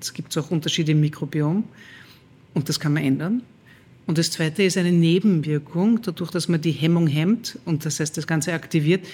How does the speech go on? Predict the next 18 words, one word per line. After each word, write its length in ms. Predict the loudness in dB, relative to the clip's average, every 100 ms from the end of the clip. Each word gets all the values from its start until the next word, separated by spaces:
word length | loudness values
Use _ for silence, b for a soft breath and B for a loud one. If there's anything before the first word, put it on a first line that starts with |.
| B B -10
Äh, 100 | -10 -6
als 180 | -4 0
Nebenwirkung 640 | 2 4 2 2 -2 -2
kann 160 | 0 2
man 100 | 2
natürlich 420 | 0 -2 -4 -2
Entzündung 640 | -4 -2 0 2 2 0
haben 240 | -2 0 0
im 140 | 0
ganzen 420 | 0 -2 -2 -4
Körper, 440 | -4 -8 -6 -8 -6
weil 120 | -4
das 200 | -2 0
nicht 260 | 0 2
nur 260 | 4 4 4
im 180 | 0 -2
Tumor 380 | -2 0 0 -2
wirkt. 380 | -6 -6 -18